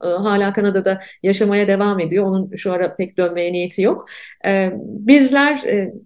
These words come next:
gene Halil Cibran'ın tabiriyle bir avuç, e, deli belki, e, bir şeyler yapabiliriz ve, e, belki hayal ettiğimiz o, e, muasır medeniyet seviyesine hep birlikte erişebiliriz hepimiz için.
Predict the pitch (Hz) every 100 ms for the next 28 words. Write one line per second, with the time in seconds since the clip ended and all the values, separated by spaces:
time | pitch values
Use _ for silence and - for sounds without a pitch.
0 | - 220 220 214 220 208 196 208 208 208
1 | 208 185 190 196 196 180 170 196 185 175
2 | - - - 76 82 - - 180 196 165
3 | 165 - 165 160 277 302 - _ - 180
4 | 175 208 196 208 202 202 196 214 185 208
5 | - 180 185 - - - 165 160 151 147
6 | - 156 156 _ _ _ 202 208 202 208
7 | 196 190 190 190 170 175 - - _ -
8 | - _ - 190 165 - _ - - 160
9 | 156 147 - - - 190 190 202 226 202
10 | 175 180 180 180 190 165 170 - 208 208
11 | 180 - 214 202 208 214 214 185 208 202
12 | 165 160 -